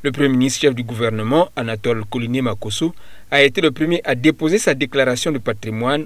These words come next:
aux mains du premier président de la Cour suprême, Henri Bouka. Ce dernier a certifié sur l'honneur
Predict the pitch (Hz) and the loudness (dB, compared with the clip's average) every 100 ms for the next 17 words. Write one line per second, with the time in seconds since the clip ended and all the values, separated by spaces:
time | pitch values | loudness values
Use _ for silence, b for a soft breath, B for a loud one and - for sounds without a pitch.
0 | - 117 107 117 131 117 104 139 143 - | -6 -6 -2 -2 -2 -6 -8 -2 -2 -2
1 | 110 110 123 101 - 123 - 104 107 117 | -6 -4 -4 -4 -6 -10 -8 -10 -4 -4
2 | 127 - b b b b 139 135 143 123 | -4 -12 b b b b 2 4 2 -2
3 | 113 104 107 95 104 - - - - - | -8 -6 -6 -6 -12 -20 -20 -20 -20 -12
4 | - 123 131 127 127 143 143 120 147 120 | -6 -2 2 2 0 -4 -4 -2 0 0
5 | 131 - 170 - 127 117 113 113 123 147 | -4 -4 -4 -4 -4 -2 -2 -2 0 -2
6 | 147 | -4